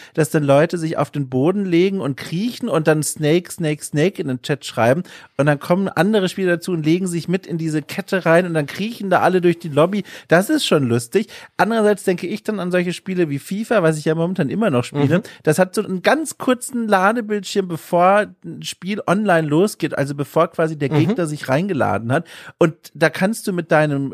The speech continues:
Speaker 1: mit deinem Stürmer auf ein, äh, bemanntes Tor schießen. Und, äh, das, die Ladezeit ist aber so kurz, dass ich kaum <laughs> Chance hab, den Ball überhaupt zu berühren,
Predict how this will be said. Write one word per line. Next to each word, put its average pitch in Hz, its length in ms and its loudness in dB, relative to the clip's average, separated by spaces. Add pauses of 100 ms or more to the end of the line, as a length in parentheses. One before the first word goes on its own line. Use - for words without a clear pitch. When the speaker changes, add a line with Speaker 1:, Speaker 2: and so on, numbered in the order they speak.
(120)
Speaker 1:
mit 143 160 -8
deinem 131 220 0
Stürmer 185 580 0
auf 156 260 0
ein, 147 300 -2
äh, 131 380 0 (240)
bemanntes 147 640 0
Tor 180 340 2
schießen. 131 540 -8 (340)
Und, 165 500 0
äh, 147 580 2 (160)
das, - 280 -4 (160)
die 151 140 -8
Ladezeit 175 400 0
ist 160 80 -8
aber 147 160 2
so 151 180 2
kurz, 180 440 0
dass 170 180 -4
ich 170 160 -8
kaum 220 480 0
<laughs> 151 180 -2
Chance 202 460 0
hab, 196 140 0
den 156 160 -4
Ball 156 260 0
überhaupt 180 300 0
zu 165 100 -14
berühren, 160 340 0